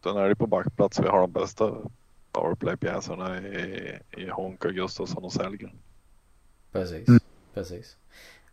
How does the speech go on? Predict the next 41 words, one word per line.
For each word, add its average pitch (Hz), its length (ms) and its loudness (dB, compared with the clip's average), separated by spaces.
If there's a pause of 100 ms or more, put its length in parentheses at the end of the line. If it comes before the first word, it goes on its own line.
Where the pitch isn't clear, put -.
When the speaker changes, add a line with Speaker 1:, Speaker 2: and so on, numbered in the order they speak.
(260)
Speaker 2:
Ja, 101 140 -2
men 120 120 2
där 131 100 6
finns 113 360 -2
ju 131 40 -2
lite 143 240 0
möjligheter. 104 600 -6
Men, 135 180 0
men 143 200 -6 (340)
det 123 220 -2
jag 170 260 0
spontant 101 640 -4
sitter 101 240 -10
och - 60 -16
tänker 90 460 -8
och 101 160 -6
tittar - 340 -6
lite 165 260 -6
på 101 160 -4
nu 98 140 -4
när 92 100 -6
man 90 100 -10
ser 92 280 -6
laget 90 440 -4
och - 60 -18
sånt 110 240 -6
här. 90 380 -4
Vi 110 100 -6
har 101 380 -4
ju 139 160 -6
inte 160 220 -6
det 92 160 -6
här 82 280 -4 (1200)
superpulvret 95 1080 -4
och 95 60 -10
supertoppen, 101 800 -2
om 82 60 -10
man 85 140 -10
säger 78 200 -4
som 80 180 -12
så. 78 260 -10